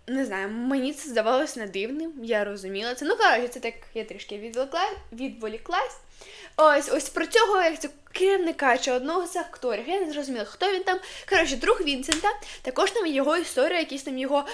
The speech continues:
демони під ліжком, коротше, також якісь його монстри, також це було, і його також, це все спойлер, це я ж сказала, буде зі спойлерами, його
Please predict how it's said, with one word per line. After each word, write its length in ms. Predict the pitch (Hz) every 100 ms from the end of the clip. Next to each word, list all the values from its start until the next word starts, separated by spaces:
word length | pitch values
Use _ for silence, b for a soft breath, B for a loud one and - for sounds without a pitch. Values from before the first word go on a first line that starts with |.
| B
демони 720 | 220 196 220 233 302 302 277 277
під 260 | 277 233
ліжком, 520 | 214 233 269 - 269
коротше, 460 | 196 233 240 240 247
також 380 | 175 - 247 254
якісь 360 | 233 233 262
його 180 | 247 220
монстри, 680 | 196 202 254 311 - 339 302 480 B
також 420 | - 262 311 285
це 140 | - 220
було, 500 | 202 202 269 403 392 -
і 240 | - 233 220
його 260 | 214 240
також, 600 | 208 170 - 220 - - - - _ -
це 100 | 214
все 220 | - 208
спойлер, 540 | - - 453 403 381 381 B -
це 140 | 226
я 60 | 247
ж 60 |
сказала, 300 | - 254 220
буде 220 | 208 208
зі 120 | 226 247
спойлерами, 540 | - 392 381 339 302
його 260 | 254 233